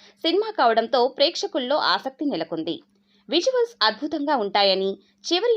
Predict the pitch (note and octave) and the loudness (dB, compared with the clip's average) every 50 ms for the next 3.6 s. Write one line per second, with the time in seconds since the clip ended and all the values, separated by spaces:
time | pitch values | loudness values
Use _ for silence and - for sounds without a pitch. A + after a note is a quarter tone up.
0 | F#4+ C#4+ - B3 - D#4 D#4 C#4+ C4 C#4 - E4+ D#4 C#4 B3+ C#4 - B3+ A3+ A#3 | 2 2 2 0 0 0 -2 -2 -2 -4 -4 -2 -2 -2 -4 -4 -4 -4 -2 0
1 | A#3 A3+ A3 A#3+ A#3 G3 G3 B3 C#4 - C#4 C4+ C#4+ E4+ G4 F4 - A#3+ G#3 G#3+ | 0 0 2 2 2 0 0 -2 -6 -2 0 0 0 2 0 -2 0 0 0 0
2 | A#3 G#3 G3 G#3 B3 - - - B3 B3+ D4 D#4 E4 D#4 C#4+ A3+ F#3+ F#3 G#3+ B3 | 0 0 -2 -2 -4 -4 -2 0 0 0 2 2 0 0 2 0 0 0 0 -2
3 | B3 - A3 G3 F#3 G3 F#3 F3 - - A3 | -4 -6 -6 -4 -4 -4 -6 -2 0 0 0